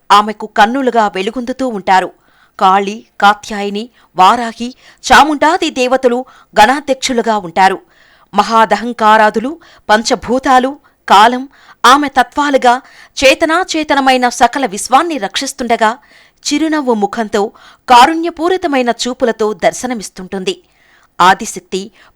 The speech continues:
పాశాంకుశ వరాభయ హస్తాలతో, వర్ణనాతీత శారీరక కాంతులతో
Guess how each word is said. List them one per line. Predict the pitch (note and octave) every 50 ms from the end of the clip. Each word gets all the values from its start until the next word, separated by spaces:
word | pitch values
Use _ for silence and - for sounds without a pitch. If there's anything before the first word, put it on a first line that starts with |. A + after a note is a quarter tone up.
| _
పాశాంకుశ | - G#3 A#3+ C4 - C#4+ C4+ C4 - B3 - B3
వరాభయ | G#3+ F#3+ G3+ A3 B3+ D4 C#4+ C4 B3 A#3
హస్తాలతో, | A3 G3 G3+ F#3 - - C4 A#3+ A#3 G#3+ G#3 - G#3+ - - _ _ _ - - _ _ -
వర్ణనాతీత | A#3 A#3+ A#3+ C#4 D4 D4 D#4+ F4+ F#4 - D4+ D4 - C4+
శారీరక | B3 - - B3+ - B3+ D4 E4 D#4+ - - B3+
కాంతులతో | A#3 - A3 G3+ G#3+ B3 - B3+ A3 G3+ - G#3+ G3 A3+